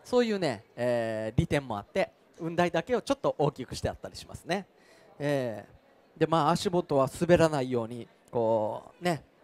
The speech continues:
うん、気をつけていくんですけど、で、あとは、雨が多いですから、えー、ゴアテックスのカッパを着てたりとかね、えー、そんな感じでこれ撮影してますね。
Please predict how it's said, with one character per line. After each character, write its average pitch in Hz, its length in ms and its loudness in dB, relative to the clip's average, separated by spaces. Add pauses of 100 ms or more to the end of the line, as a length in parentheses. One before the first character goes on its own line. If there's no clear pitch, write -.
(120)
う - 20 -18
ん、 127 220 -14
気 165 160 4
を 151 80 6
つ - 100 -14
け 135 100 -4
て - 280 -8
い 147 100 -6
く 147 100 -8
ん 131 60 -10
で 113 80 -6
す - 100 -12
け 131 80 -6
ど、 170 200 -2 (420)
で、 151 100 0
あ 143 100 2
と 147 180 -2
は、 117 760 2
雨 175 260 2
が 131 380 2
多 156 180 6
い 143 60 -2
で 123 80 -2
す - 100 -10
か 123 100 -4
ら、 139 180 -2 (260)
え 127 180 -2
ー、 - 20 -6
ゴ 147 160 4
ア 151 60 4
テ 147 100 -4
ッ 131 60 -2
ク - 160 -14
ス - 100 -14
の 107 280 -4 (100)
カ - 100 -4
ッ - 40 -4
パ 120 140 -4
を 104 180 -2
着 - 120 -18
て 131 100 -6
た 104 140 -8
り 98 60 -16
と - 100 -20
か 95 120 -12
ね、 139 220 -2 (420)
え 117 160 -6
ー、 - 20 -8
そ 139 160 -8
ん 135 40 -8
な 131 100 -8
感 117 160 -10
じ 147 100 -4
で 233 60 2
こ 156 120 -2
れ 131 60 0
撮 - 220 -10
影 185 140 -4
し - 80 -12
て - 80 -14
ま 90 120 -14
す - 80 -20
ね。 180 200 -4